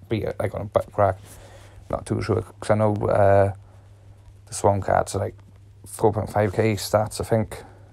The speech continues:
or four point four K, I think, depending on, like, where they are in the tier. See, I don't get that when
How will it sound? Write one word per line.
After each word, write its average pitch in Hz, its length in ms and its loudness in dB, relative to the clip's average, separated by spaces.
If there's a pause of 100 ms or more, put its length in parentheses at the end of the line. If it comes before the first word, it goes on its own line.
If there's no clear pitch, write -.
(280)
or - 100 -10
four 104 160 0
point 107 180 -4
four 101 180 -2
K, 110 320 -6
I - 160 -18
think, - 240 -6
depending 101 320 2
on, 104 240 0 (840)
like, - 140 -6 (380)
where 104 120 0
they 90 120 0
are - 180 2
in - 100 -6
the - 80 -8
tier. - 360 -6 (800)
See, 113 120 0
I 120 80 8
don't 120 160 4
get 101 160 0
that 104 120 0
when 104 280 -2